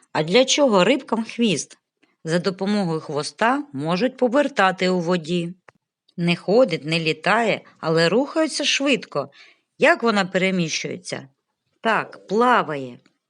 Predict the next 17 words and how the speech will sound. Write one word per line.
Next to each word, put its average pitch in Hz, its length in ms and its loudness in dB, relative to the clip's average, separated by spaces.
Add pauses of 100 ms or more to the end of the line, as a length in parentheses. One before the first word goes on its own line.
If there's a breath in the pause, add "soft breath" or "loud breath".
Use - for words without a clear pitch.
(440)
А 185 140 0
що 311 300 2
ще 294 320 2
допомагає 170 720 0
рибці 269 320 0
плавати 180 580 2
швидко? - 540 -6 (760)
Так, 156 360 -2
це 277 400 2 (460 soft breath)
плавники. 240 1000 2 (600 soft breath)
Дихає 233 560 2
риба 160 480 0 (200 soft breath)
за 151 140 -2
допомогою 208 920 2
зябр 165 560 -2
під 143 160 -6
водою. 151 640 -2